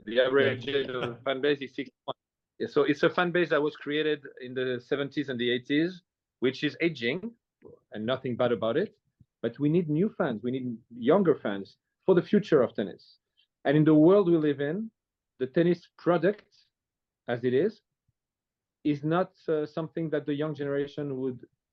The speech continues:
Speaker 1: watch and follow. And all the studies that have been made on tennis show it.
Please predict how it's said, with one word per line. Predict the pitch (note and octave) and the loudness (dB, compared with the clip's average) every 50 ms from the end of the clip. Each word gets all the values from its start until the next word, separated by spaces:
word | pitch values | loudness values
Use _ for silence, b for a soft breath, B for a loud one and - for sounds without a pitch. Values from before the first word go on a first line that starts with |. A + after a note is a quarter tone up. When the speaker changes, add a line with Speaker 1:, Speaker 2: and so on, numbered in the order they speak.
| _ - | _ -2
Speaker 1:
watch | A#2+ A#2+ C3+ D#3 D#3 - - - | 2 4 4 4 4 0 -4 -10
and | C3 C3 C3 - | -8 -8 -6 -4
follow. | - C3 A2+ F#2+ F#2 - - | -2 -2 0 -2 -4 -6 -6
And | A2 G#2+ A2 - | -6 -6 -2 2
all | - C#3 D#3 E3 E3 E3 E3 | 4 6 6 8 8 6 6
the | C#3+ C3+ B2+ B2 B2 B2 B2 A#2+ A2+ - _ _ _ _ | 6 6 6 6 6 6 4 2 0 -4 _ _ _ _
studies | - - - - D3+ D3+ D3+ D3+ D3+ D3 D3 | -20 -16 -4 0 2 2 4 2 0 0 0
that | - A#2 | -2 -2
have | B2+ B2 A#2 | -2 -4 -4
been | B2+ B2 A#2 A#2 A#2 | -6 -6 -6 -6 -6
made | B2 C3 B2+ B2+ | -6 -6 -6 -6
on | A2+ A#2 A2+ | -8 -10 -12
tennis | A2+ - C#3 C#3+ D3 D3 D3+ D3 - - | -8 -6 -4 -2 -2 -2 -4 -4 -8 -14
show | - - - D#3 C3 G#2+ | -6 -2 0 2 2 0
it. | F2 - _ | -2 -6 _